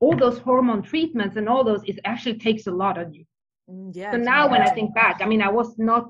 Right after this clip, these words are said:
Speaker 1: really in my, my right stage. I mean, it,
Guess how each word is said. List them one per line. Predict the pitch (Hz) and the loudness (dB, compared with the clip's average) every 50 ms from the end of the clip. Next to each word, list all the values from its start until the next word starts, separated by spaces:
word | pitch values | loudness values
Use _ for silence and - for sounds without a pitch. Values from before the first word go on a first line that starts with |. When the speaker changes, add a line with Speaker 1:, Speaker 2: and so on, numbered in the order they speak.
| - 185 | -10 -10
Speaker 1:
really | 190 220 226 240 240 214 196 185 180 180 175 160 _ _ _ _ _ _ _ _ _ _ _ _ _ _ _ _ _ _ _ _ _ _ _ _ _ _ _ _ _ _ _ _ - _ - | -6 -4 -2 -2 -2 -2 -2 -4 -6 -10 -12 -16 _ _ _ _ _ _ _ _ _ _ _ _ _ _ _ _ _ _ _ _ _ _ _ _ _ _ _ _ _ _ _ _ -20 _ -2
in | 247 247 226 220 | 2 4 6 6
my, | 214 208 196 196 202 180 | 6 6 4 2 2 0
my | 202 208 202 202 208 | 0 0 2 2 2
right | 190 196 196 185 190 190 | 2 2 0 0 0 -2
stage. | - - _ 220 208 202 190 185 190 - | -6 -8 _ -2 0 0 0 0 -2 -4
I | 214 | -4
mean, | 196 208 208 208 | -4 -4 -4 -2
it, | 196 175 190 180 | -2 -2 -4 -4